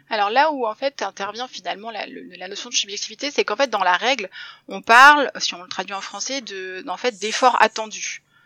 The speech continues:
Euh, en anglais, on dit ordinary effort, c'est-à-dire qu'il va falloir pouvoir définir quel est le niveau attendu, quel est le, le niveau moyen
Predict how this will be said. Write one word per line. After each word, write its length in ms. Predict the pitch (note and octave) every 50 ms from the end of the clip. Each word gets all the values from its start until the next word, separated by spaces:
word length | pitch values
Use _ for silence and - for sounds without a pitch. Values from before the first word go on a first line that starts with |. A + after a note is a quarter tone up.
| _ _ _ _ -
Euh, 220 | F#3 F3+ E3+ E3 -
en 140 | - F#3 F3
anglais, 220 | F3 F#3+ F3+ G#3+ A3
on 60 | G#3
dit 120 | - - -
ordinary 420 | - G3 G3 G3 G3 F#3+ F#3 F#3+ -
effort, 300 | - G#3 - - D#4+ F4+ -
c'est-à-dire 600 | - - - A3 - G3+ G3 F#3+ - D4+ D4 -
qu'il 300 | - C4 C4+ C4 A3 G#3
va 100 | G#3+ A3
falloir 440 | A3+ - B3 A#3+ A#3 C4+ D4 - -
pouvoir 320 | - - A3 A#3 A3+ A3+
définir 680 | G#3+ A#3+ A#3 - - B3 A#3 A#3 B3+ D4 D#4+ D4 G#3+ G3+ _ - - - - - - - - -
quel 200 | - A#3+ A#3 A#3+
est 140 | C4 D4 E4
le 160 | D#4 B3 A3+
niveau 380 | A3 A3 A3+ B3 A#3+ B3 C4 C4+
attendu, 580 | B3+ B3 - - A#3 A3+ A3 A3 A#3+ C4 D#4+ G#4 - _ _
quel 200 | - B3 A3+ A#3
est 80 | C4+ C#4
le, 220 | B3+ A#3 A3 G#3+
le 140 | G#3+ G3+ G#3
niveau 300 | A3 A#3+ C4 C4+ D4 C#4
moyen 460 | B3+ A#3 A3+ A3 A3+ A3+ B3 C#4 F4